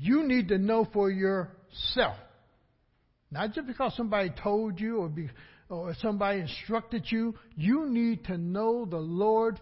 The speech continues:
for yourself. The stake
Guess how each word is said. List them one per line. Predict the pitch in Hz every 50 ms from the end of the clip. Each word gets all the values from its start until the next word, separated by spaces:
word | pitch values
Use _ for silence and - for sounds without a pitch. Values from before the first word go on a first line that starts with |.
| - -
for | 202 202 202 208 214 208 208
yourself. | 190 185 185 190 196 202 202 196 - - - - - - - - - - - - - - - - _ _ _ _ _ _ _ _ _ 120 123 - 147 151 151 151 - - - _ _ _ _ _ _ _ _ _ _ _ _ _ _ _ _ _ _ _ _ _ -
The | 196 196
stake | - - - 247 233 233 190 -